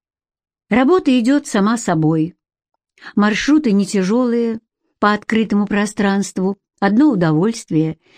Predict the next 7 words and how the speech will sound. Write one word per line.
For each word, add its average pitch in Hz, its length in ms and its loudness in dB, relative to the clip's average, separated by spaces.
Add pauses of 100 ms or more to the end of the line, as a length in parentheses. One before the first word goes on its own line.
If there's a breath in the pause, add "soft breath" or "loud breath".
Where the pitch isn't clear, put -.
(140 soft breath)
ни 208 100 2
в 208 60 -6
какое 247 320 2
сравнение 240 640 2
с - 100 -6
уральским 190 500 0
сезоном. 175 640 -2